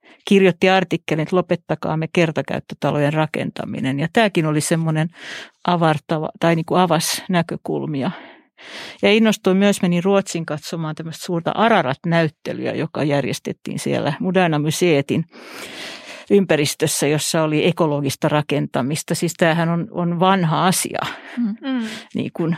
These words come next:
Speaker 1: tästä puhuttiin viiskyt vuotta sitten. Ja silloin oli jo paljon arkkitehtejä liikkeellä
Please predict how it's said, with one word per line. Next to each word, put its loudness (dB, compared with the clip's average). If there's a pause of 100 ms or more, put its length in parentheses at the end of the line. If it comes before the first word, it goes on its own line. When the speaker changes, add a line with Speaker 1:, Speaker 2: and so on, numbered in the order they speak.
(180)
Speaker 1:
tästä 0
puhuttiin 2 (300)
viiskyt 2
vuotta -6
sitten. -8 (580)
Ja 4
silloin 6
oli 6
jo 6
paljon 4
arkkitehtejä 0
liikkeellä 0